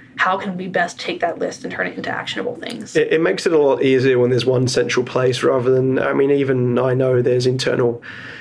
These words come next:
Speaker 2: email discussions that go on with vendors, but having it kind of very clear and transparent, both with internal conversations that happen with people under N D As as well as just public developers asking for things is, is really useful to get an idea of what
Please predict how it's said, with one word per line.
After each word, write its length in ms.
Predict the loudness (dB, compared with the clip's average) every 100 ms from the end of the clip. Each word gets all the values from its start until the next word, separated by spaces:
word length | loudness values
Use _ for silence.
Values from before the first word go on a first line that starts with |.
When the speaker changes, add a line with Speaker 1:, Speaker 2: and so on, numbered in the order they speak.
| -20 -16 -2
Speaker 2:
email 260 | 2 2 0
discussions 440 | -2 -4 -2 -2
that 80 | 0
go 140 | 2
on 60 | 2
with 140 | 2
vendors, 440 | 0 2 2 2 0
but 200 | -2 0
having 280 | 0 0 0
it 100 | 0
kind 160 | -2
of 80 | 0
very 220 | 2 0
clear 320 | 0 0 2
and 80 | 0
transparent, 880 | 0 -4 -4 -4 -2 -2 -2 -6 -6
both 340 | -2 -2 -2 0
with 300 | 0 0 -14 -20 -14 -2
internal 320 | 0 2 0
conversations 600 | 0 0 0 0 2 2
that 100 | 0
happen 200 | -2 0
with 120 | 0 0
people 200 | 0 2
under 160 | 2
N 100 | 2
D 120 | 2
As 220 | 2 2 0
as 120 | 0
well 120 | 0
as 80 | 0
just 160 | -6
public 300 | -4 0 0 0
developers 460 | -2 -2 -2 0
asking 280 | 0 -2 -4
for 80 | -2
things 360 | -2 0 0 -2
is, 180 | -4 -10 -16 -16 -16 -4
is 280 | -4 -2 0
really 200 | 0 2
useful 300 | 0 2 0
to 60 |
get 120 | 0
an 60 | 0
idea 240 | 0 0
of 100 | 0
what 180 | 0 -2